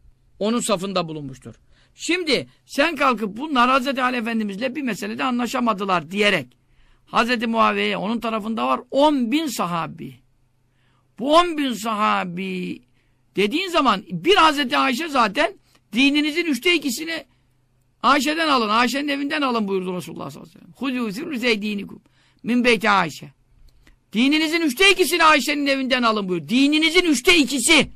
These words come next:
Bu tek Hazreti Ayşe. Bunun dışındaki on bin sahabeyi topladığın zaman, Aşere-i Mübeşşere'den de var içlerinde. Bunları topladığın zaman, bunlar da hadis, e,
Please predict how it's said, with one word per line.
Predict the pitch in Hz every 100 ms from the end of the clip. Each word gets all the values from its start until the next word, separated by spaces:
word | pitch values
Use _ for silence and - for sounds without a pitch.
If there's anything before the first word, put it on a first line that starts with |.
| - _ _ _ _ -
Bu | 330 262
tek | 320 349 330
Hazreti | 269 247 214
Ayşe. | 185 151 - _ _ _ _ _ _ -
Bunun | 240 392 392
dışındaki | 330 330 320 302 247 277 247 233
on | - 294 370 349
bin | 320
sahabeyi | 269 269 254 247 240
topladığın | 254 247 247 302
zaman, | 302 208 202 262 _ _ _ _
Aşere-i | 175 214 220
Mübeşşere'den | 240 233 226 240 240 269 262
de | 214
var | 196
içlerinde. | - - - 143 135 135 - _ _ _ _ _ _ _ _ _ _ -
Bunları | 202 285 311
topladığın | 311 311 302 269 -
zaman, | 311 226 233 339 _ _ _ _ -
bunlar | 196 220
da | 226
hadis, | 214 226 247
e, | -